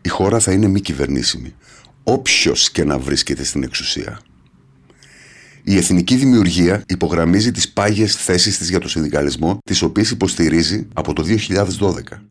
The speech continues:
Καμία απαλλαγή από εργασία στους συνδικαλιστές. Για να εκπροσωπείς τους εργαζόμενους, θα πρέπει καταρχάς να εργάζεσαι. Κάθε συνδικαλιστική δραστηριότητα θα ασκείται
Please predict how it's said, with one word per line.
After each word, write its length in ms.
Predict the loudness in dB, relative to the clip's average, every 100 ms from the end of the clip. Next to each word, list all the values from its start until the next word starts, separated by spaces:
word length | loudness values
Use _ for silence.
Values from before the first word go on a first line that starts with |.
| _
Καμία 480 | -4 0 2 4 2
απαλλαγή 500 | 2 0 0 0 -2
από 160 | 0 0
εργασία 440 | 0 0 0 -2
στους 180 | -2 -4
συνδικαλιστές. 920 | -2 -4 -6 -6 -4 -2 -4 -6 -10 -20 -18 -16 -14 -16 -8
Για 160 | 0 2
να 60 |
εκπροσωπείς 480 | 2 0 0 2 0
τους 160 | 0 0
εργαζόμενους, 580 | 2 2 4 2 2 0
θα 100 | 0
πρέπει 180 | 0
καταρχάς 420 | 0 -2 -2 0 0
να 80 |
εργάζεσαι. 640 | 0 2 2 2 0 -4 -8 -16 -20 -20 -14 -2
Κάθε 300 | 0 0 0
συνδικαλιστική 720 | 2 0 0 0 -2 -2 0
δραστηριότητα 840 | 0 0 0 0 -2 -2 -4 -6 -8 -20 -8
θα 140 | -2
ασκείται 580 | 0 0 0 0 0